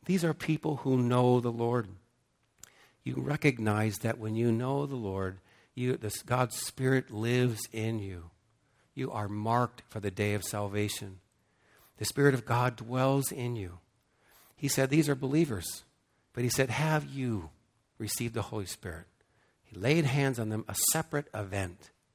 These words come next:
and he prayed for them. Did not coach them. It doesn't even explain how long he prayed for them.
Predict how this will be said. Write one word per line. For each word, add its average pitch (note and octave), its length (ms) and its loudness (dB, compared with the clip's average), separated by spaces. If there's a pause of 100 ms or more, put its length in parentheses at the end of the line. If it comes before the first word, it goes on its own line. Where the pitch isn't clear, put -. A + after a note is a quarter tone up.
(380)
and F#2 100 -8
he F#2 80 -6
prayed A#2+ 380 -6
for G#2 140 -6
them. E2 300 -12 (440)
Did F2+ 140 -6
not F2+ 220 -10
coach D#3 300 -4
them. D#3+ 320 -2 (300)
It G#2 100 -10
doesn't B2+ 220 0
even C3 380 -2
explain B2+ 640 -2
how E3 200 0
long D3 420 0
he D3+ 140 0
prayed G3+ 260 -4
for F#2+ 100 -6
them. D2+ 200 -14